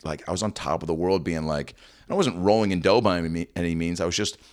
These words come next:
working and feeling very fulfilled on things that I was, like, e-, enjoying and were showcasing, I thought, uh, me in, in a variety of different ways.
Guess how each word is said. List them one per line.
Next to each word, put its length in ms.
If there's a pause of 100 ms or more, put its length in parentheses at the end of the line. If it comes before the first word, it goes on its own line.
(340)
working 400
and 100
feeling 280
very 240
fulfilled 840
on 300
things 340
that 80
I 160
was, 180
like, 300 (240)
e-, 80 (160)
enjoying 640
and 100
were 60
showcasing, 760 (420)
I 80
thought, 400
uh, 360 (380)
me 340
in, 440
in 420
a 80
variety 440
of 40
different 280
ways. 340